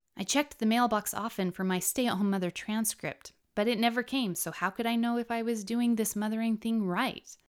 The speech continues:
How did I know if I had mastered Spaghetti one oh one and could move on to coursework in Meatloaf two oh two? How could I know if I had in some way failed Danny because he was ten months old and not crawling yet? Did I choose to become a stay-at-home mother,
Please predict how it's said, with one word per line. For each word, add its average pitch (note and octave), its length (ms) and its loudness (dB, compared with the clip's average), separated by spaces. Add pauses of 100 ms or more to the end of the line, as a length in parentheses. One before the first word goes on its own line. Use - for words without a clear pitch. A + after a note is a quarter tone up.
(160)
How A3 140 -4
did D4 140 0
I C#4 80 2
know C4 260 4
if G#3 160 0
I F3+ 80 -4
had F3 160 -2
mastered F#3 560 -2
Spaghetti F#3 420 -2
one F3+ 160 0
oh F3 80 0
one F3+ 320 2
and E3+ 120 -4
could F3 120 -10
move F#3+ 160 2
on F3 140 2
to E3+ 100 -8
coursework F3+ 560 -4
in F3+ 160 -2
Meatloaf F3+ 380 -4
two F#3 220 -4
oh D#3+ 80 -4
two? G3+ 420 -6 (400)
How C4+ 120 2
could D4 160 0
I C#4+ 120 2
know C4+ 420 4
if F3+ 180 -4
I F#3+ 120 0
had F#3 180 -2
in F#3+ 160 0
some A#3 280 0
way A#3 200 0 (140)
failed G#3+ 460 -4
Danny G#3 460 0
because F3+ 300 -4
he F3+ 80 -4
was F3+ 140 -4
ten G#3 220 -4
months G3+ 240 0
old G#3+ 260 2
and F3+ 120 0
not F#3 200 -2
crawling G3+ 520 0
yet? D#3 340 -12 (920)
Did G3 120 0
I F#3+ 100 2
choose A#3+ 460 -2
to D#4+ 80 -2
become D4 280 2
a C#4 40 0
stay-at-home C4 460 0
mother, C#4 380 0